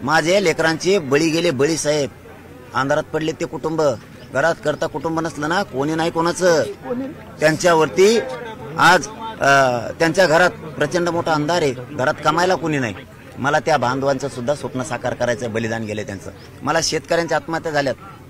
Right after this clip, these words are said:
कर्जामुळं झाल्यात, त्यांचंही, त्यांच्या शेतीमालाला भाव देऊन, त्यांना सगळी शेतीची व्यवस्था करून देऊन मला त्यांचं स्वप्न पूर्ण करायचं.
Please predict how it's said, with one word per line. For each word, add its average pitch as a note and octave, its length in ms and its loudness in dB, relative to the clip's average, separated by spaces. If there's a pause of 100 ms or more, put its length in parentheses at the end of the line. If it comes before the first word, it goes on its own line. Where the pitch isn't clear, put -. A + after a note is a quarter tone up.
(1040)
कर्जामुळं E3+ 460 2
झाल्यात, A#2+ 260 0 (720)
त्यांचंही, D3 440 0
त्यांच्या D3 360 0
शेतीमालाला C#3 600 -2
भाव B2 200 0
देऊन, B2 180 -4 (500)
त्यांना C#3 200 2
सगळी C#3+ 280 -2
शेतीची C3+ 380 -6
व्यवस्था C3+ 380 -2
करून C3+ 280 -2
देऊन A#2 160 -2 (320)
मला C#3 200 0
त्यांचं C3+ 240 -2
स्वप्न C#3 300 -8
पूर्ण A#2+ 260 -6
करायचं. G#2 320 -6